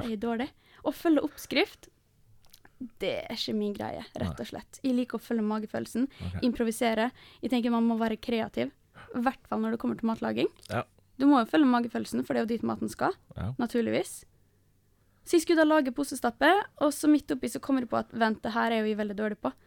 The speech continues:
Speaker 1: Kanskje jeg burde lese oppskrifta." Det var der jeg,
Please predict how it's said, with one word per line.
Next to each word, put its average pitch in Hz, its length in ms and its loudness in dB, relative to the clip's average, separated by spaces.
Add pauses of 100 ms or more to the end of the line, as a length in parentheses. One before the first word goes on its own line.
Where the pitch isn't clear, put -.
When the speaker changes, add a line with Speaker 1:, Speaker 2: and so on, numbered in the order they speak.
(140)
Speaker 1:
Kanskje 240 260 -2
jeg 208 100 -4
burde 208 200 -2
lese 214 640 -2
oppskrifta." 226 500 -8
Det 233 120 -4
var 233 120 -2
der 220 220 -2
jeg, 214 200 -6